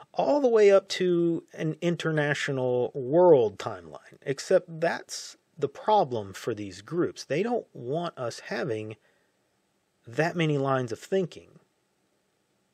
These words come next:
that much motivation. They, they want to control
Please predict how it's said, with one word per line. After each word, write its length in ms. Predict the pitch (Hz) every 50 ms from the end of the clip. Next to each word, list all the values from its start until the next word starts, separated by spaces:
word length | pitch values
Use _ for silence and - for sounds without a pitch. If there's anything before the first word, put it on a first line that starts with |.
| _ _ -
that 240 | 131 143 143 139 143
much 240 | 139 131 - - -
motivation. 760 | 127 117 117 104 98 127 139 165 185 170 - - - 151 170
They, 160 | 180 135 151
they 200 | - - 160 180
want 200 | 208 214 208 208
to 60 | -
control 760 | 147 - 131 - - - 180 180 185 175 156 139 131 123 123